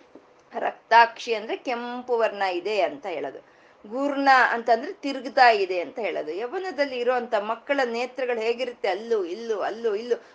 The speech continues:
ಉತ್ಸಾಹದಿಂದ ನೋಡ್ತಾ ಇರ್ತಾರಲ್ವಾ. ಅಮ್ಮ ಸೂರ್ಯ ಚಂದ್ರರನ್ನೇ ತನ್ನ ನೇತ್ರವಾಗಿ, ನೇತ್ರಗಳ ಹಾಗೆ ಹೊಂದಿರೋ ಅಂತ ತಾಯಿ ಈ ಸ-, ಪ್ರಪಂಚದ ಸ್ಥಿತಿ ಕಾರ್ಯವನ್ನ ಮಾಡೋ ಸಲುವಾಗಿ ಆ ಕಡೆ ಈ ಕಡೆ ನೋಡ್ತಾ ಇದ್ದಾಳೆ ಅನ್ನೋದನ್ನು ಒಂದು ಅರ್ಥವನ್ನು ನಾವು ಇಲ್ಲಿ ತಗೋಬಹುದು.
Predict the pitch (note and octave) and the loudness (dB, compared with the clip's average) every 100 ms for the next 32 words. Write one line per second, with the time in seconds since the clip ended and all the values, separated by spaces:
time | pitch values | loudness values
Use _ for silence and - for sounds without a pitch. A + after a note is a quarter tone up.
0 | - A#3 - D4 C#4 D4 D#4 D4 D4 C#4+ | -14 -10 6 12 12 12 8 4 0 0
1 | C#4 A3 G#3 G3 F3 - E3 - F3 - | 0 -2 -4 -6 -6 -8 -16 -14 -14 -16
2 | - - - - B3 C4+ - A#3 B3 B3+ | -18 -20 -18 -10 -2 -2 0 -2 -2 0
3 | B3 B3 G#3+ G3+ G3+ G3 F#3 G3 G3+ G3 | -2 -2 -4 -4 -4 -2 -2 -4 -6 -6
4 | F3+ F3+ F#3+ A3+ A3+ - A#3+ A3+ G#3 F3+ | -8 -8 -6 -8 -8 -4 0 2 2 0
5 | D3+ F#3 G3 - A#3 A3 G3+ F#3+ F3 F3+ | -8 -8 -8 -4 0 2 2 0 -4 -8
6 | F#3 A3+ G#3+ F#3 F3+ F3 - G3 F#3+ A3+ | -6 -2 -2 -2 -6 -10 -4 2 4 2
7 | G#3+ D4+ - - - - A3+ A#3 G#3 F#3 | -2 -8 -10 -20 -20 -10 -4 -2 -2 -6
8 | - F#3+ E3 - - G3+ G3 C#4 C#4+ C#4+ | -10 -12 -12 -18 0 0 4 2 2 0
9 | C#4 A3+ G3 - B3+ D#4 D4+ C#4+ B3+ A#3 | 2 0 -2 -10 -8 -6 0 6 6 4
10 | A3+ A3 G#3 G3+ G3 F#3+ F#3 F#3 A3+ B3+ | -2 -2 -2 -2 -2 -6 -2 0 2 0
11 | A#3+ G#3 A3+ G#3 C4 G#4 - - - A3 | -2 -4 0 2 0 -4 -12 -18 0 0
12 | A3+ B3 A#3 A3 - A3 C4+ G#3 A3+ - | 2 2 2 0 -4 -4 -4 -2 -2 0
13 | B3 A#3 G#3 D#3+ F#3+ F#3+ F#3+ F3+ - G3+ | 2 2 0 -2 0 2 2 0 -4 -6
14 | G#3 G3 G3+ C#4+ G3+ F#3+ F#3+ - G#3 G3+ | -6 -4 -4 -4 -6 -4 -6 -6 -8 -8
15 | G#3 G#3 E3+ E3+ A3+ - E3+ F3 F3+ F3+ | -8 -8 -6 -8 -12 -10 -8 -6 -6 -6
16 | E4+ | -8